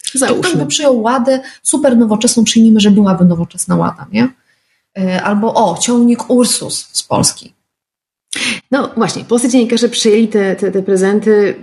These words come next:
Speaker 2: bo, y, podeszli do tego z większym dystansem. Nikt wtedy nimi nie rzucał, ale sama miałam taką refleksję, że oczywiście na poziomie symbolicznym to, to, to, to było jak, jak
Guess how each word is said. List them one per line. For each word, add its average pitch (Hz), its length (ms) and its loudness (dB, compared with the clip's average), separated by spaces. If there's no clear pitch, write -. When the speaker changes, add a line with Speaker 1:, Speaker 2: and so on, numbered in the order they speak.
Speaker 2:
bo, 185 560 0
y, 170 40 -4
podeszli 185 420 -2
do 180 160 -6
tego 180 220 -2
z 165 60 -2
większym 190 300 -2
dystansem. 175 540 -2
Nikt 220 140 0
wtedy 196 140 2
nimi 190 220 4
nie 190 120 4
rzucał, 170 480 -2
ale 190 160 -2
sama 269 180 2
miałam 185 180 2
taką 165 180 -2
refleksję, 160 420 -4
że 165 120 -2
oczywiście 202 360 -2
na 165 40 0
poziomie 185 220 2
symbolicznym 190 600 0
to, 185 240 0
to, 180 300 0
to, 180 500 -2
to 180 100 -8
było 185 260 2
jak, 175 380 -2
jak 180 160 -2